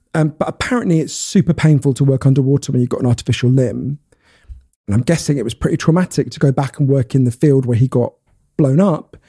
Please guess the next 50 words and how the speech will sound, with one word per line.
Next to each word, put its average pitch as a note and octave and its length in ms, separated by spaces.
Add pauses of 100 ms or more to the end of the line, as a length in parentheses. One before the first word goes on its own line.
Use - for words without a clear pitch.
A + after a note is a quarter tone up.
(420)
The E3 80
guy D3 220
started D3 320
to - 60
cry E3 380
all D#3 140
day. C#3+ 540 (340)
After D#3+ 200
a - 20
while, D3+ 300
he C#3 100
just - 180
wouldn't C#3+ 200
get - 100
out - 100
of - 100
bed. - 340
He D#3+ 80
developed F#3 320
what E3+ 100
we G#3 140
would F3 160
call C3+ 360 (400)
classic - 420
depression, - 580 (240)
right? E3 180 (760)
This - 140
is G#3 120
when F#3 100
the E3 60
Cambodian C#3+ 480
doctor - 260
said, C#3+ 240
"Well, - 160
you E3+ 120
know, - 80 (240)
that's A3+ 260
when F3 100
we E3 80
gave G3+ 320
him C3 220
an, - 80 (100)
an C#3+ 120
antidepressant." C3+ 760 (760)
And F3 120
Derek G3 240
said, E3 180
"What F#3+ 120
was A3+ 180
it?" - 200